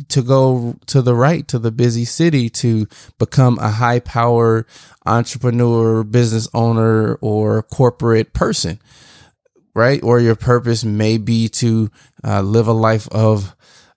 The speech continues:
of, of calm and peace in the, by the pond with the ducks and the deer. Or your purpose may be to, to go in the forest and live in a wood,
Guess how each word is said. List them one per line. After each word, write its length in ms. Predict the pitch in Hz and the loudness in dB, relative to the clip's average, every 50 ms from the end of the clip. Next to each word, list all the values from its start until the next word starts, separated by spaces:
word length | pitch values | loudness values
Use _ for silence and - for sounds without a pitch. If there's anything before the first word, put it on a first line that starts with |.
| _ - | _ -4
of, 640 | 95 101 101 98 95 95 95 92 95 90 87 98 - _ | -2 0 0 0 0 0 -2 -2 -4 -6 -10 -12 -14 _
of 320 | - 104 101 98 95 - - | -4 -2 -2 -2 -4 -8 -8
calm 480 | - - 127 120 120 117 117 113 113 | -2 2 2 4 4 4 4 4 2
and 180 | 110 110 104 - | 2 0 0 -4
peace 440 | - - 143 135 123 110 - - 120 | -4 -2 0 0 0 0 -2 -2 0
in 160 | 113 110 107 | 0 0 0
the, 340 | 104 104 101 104 104 - - - | 0 0 0 -2 -4 -8 -12 -18
by 340 | - 123 107 107 110 107 107 | -16 -12 -6 -2 0 0 0
the 120 | 104 110 | 0 -4
pond 480 | 107 - - 123 117 117 113 110 110 104 | -6 -4 -2 0 2 2 2 0 0 -2
with 160 | 107 104 _ | -4 -4 _
the 180 | - - 113 107 | -6 -6 -6 -6
ducks 420 | 113 135 - - - - - - | -6 -4 -4 -4 -4 -4 -8 -6
and 160 | 120 107 107 | -4 -4 -4
the 60 | 107 104 | -4 -4
deer. 340 | 104 127 139 131 107 101 - _ _ _ _ _ _ _ _ _ _ _ _ _ _ _ _ _ _ _ _ - | 0 2 2 2 2 0 -4 _ _ _ _ _ _ _ _ _ _ _ _ _ _ _ _ _ _ _ _ -2
Or 180 | 120 110 113 120 | 2 2 4 4
your 160 | 110 110 107 | 4 2 0
purpose 440 | - - 120 107 - 107 107 - - | 0 0 0 0 0 -2 -4 -2 -2
may 200 | 107 104 104 104 | -2 -2 -2 -2
be 240 | 95 - 110 110 107 | -4 -4 -2 -2 -2
to, 200 | 107 110 101 98 _ - - _ _ _ - | -2 -2 -4 -6 _ -18 -20 _ _ _ -6
to 120 | 113 110 | -4 -2
go 240 | 98 113 113 104 104 | 0 2 2 2 2
in 100 | 101 98 | 0 0
the 100 | 98 95 | -2 -4
forest 440 | - - 110 113 110 104 104 - - | -2 0 2 2 4 2 0 -2 -4
and 180 | 101 101 101 | -4 -2 0
live 320 | 104 110 110 107 107 98 - - - - - _ _ | 2 2 2 2 0 -2 -6 -16 -20 -20 -20 _ _
in 140 | - 113 110 | -2 0 2
a 120 | 113 107 104 | 2 2 0
wood, 540 | 98 101 107 110 113 113 113 104 104 - | 0 -2 0 2 4 4 4 2 0 -6